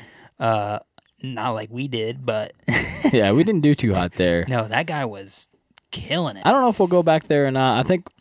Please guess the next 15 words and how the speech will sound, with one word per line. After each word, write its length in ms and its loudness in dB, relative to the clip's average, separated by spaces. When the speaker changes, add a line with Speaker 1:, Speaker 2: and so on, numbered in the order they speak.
Speaker 2:
there, 420 4
that 280 4
was, 160 4
we 60 2
were 100 4
just 180 0
trying 140 2
to 40 0
get 160 2
our 260 4
feet 240 2
wet 280 2
for 140 -4
shows, 420 2
but 240 0